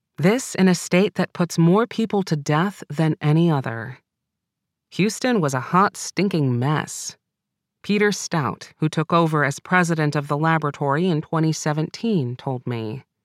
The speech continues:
"It got bad enough that everybody said, 'Okay, we've got to do something different.'" The old crime lab was scrapped. Taking its place was the Houston Forensic Science Center.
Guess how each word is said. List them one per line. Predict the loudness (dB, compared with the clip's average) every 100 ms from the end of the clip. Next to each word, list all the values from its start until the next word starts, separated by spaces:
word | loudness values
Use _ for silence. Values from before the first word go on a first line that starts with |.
| _ _ _ _ _ -6
"It | 0
got | 0 2
bad | 2 2 4
enough | 4 4 4 2 -4
that | -4 -2
everybody | -2 -2 -2 -2 -2
said, | -2 -2 -2 -4 -8 _ _ _ -4
'Okay, | 2 2 2 -2 0
we've | -2 -2 0
got | 0 2
to | -2
do | -4
something | -4 -4 -4 -4
different.'" | -4 -6 -8 -12 -16 -20 _ _ _ _ _ _ _ _ _ -2
The | 0
old | 2 2 2 0
crime | 2 4 4 4
lab | 4 4 2
was | -2 -4
scrapped. | -6 -4 -2 -4 -8 -18 -18 _ _ _ -4
Taking | 0 2 0
its | -2
place | -4 0 0 0 -6 -2
was | 0 2
the | -2
Houston | -2 -2 -2 0 2 2
Forensic | 0 0 2 2 0 -4
Science | -4 -2 2 0 0 -6
Center. | -8 -6 -6 -6 -10 -10